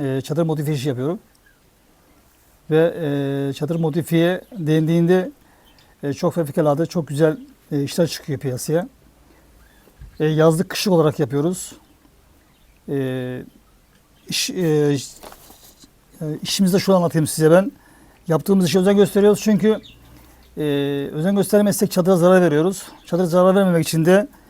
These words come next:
yaptığımız her işe özen gösteriyoruz. E, bunların ilk sebebi sürekli iğnemizi değiştiriyoruz ki çadır zarar görmesin. Buna, bununla beraber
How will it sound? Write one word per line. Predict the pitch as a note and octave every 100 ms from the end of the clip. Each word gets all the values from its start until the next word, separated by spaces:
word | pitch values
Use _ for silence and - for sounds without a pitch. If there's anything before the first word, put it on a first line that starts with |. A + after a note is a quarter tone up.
| - - _ _ -
yaptığımız | D3+ F#3+ F#3
her | F#3
işe | F3+ D#3+ F#3+
özen | G3+ D#3+ F#3
gösteriyoruz. | F3+ E3 F3+ F3 G3 - - - _ - - - -
E, | D3 C3+ - F3+
bunların | F3+ G3 G3+
ilk | F#3+ G#3
sebebi | - - G3 E3+ E3+ G#3 -
sürekli | - - G#3 F3
iğnemizi | F#3+ G3 G3
değiştiriyoruz | G#3 G3+ - A3+ A#3 A#3
ki | B3 B3 - _ _ - - _ -
çadır | G3+ G3+
zarar | F#3+ F#3
görmesin. | E3+ E3 D3+ - A2+ - - - -
Buna, | F#3 G3+ F#3 -
bununla | F3+ E3 G#3 G#3+ G3+
beraber | F3+ F3+ G#3+